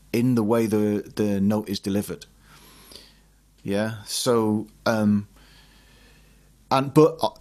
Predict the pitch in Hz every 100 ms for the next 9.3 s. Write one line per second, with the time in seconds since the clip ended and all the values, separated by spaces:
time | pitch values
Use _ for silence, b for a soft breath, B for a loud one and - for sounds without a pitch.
0 | - 156 185 196 175 151 151 147 143 135
1 | - - 147 151 147 - - 143 139 123
2 | 160 151 156 151 151 147 139 - 139 135
3 | 131 127 123 127 - 120 110 139 143 175
4 | 165 127 117 - 117 - 107 - 135 139
5 | 127 120 113 110 104 104 107 127 - 117
6 | 117 117 - 135 120 - 120 107 110 107
7 | 101 107 104 101 101 - 117 120 95 82
8 | 92 95 90 92 - 101 87 73 - -
9 | 101 101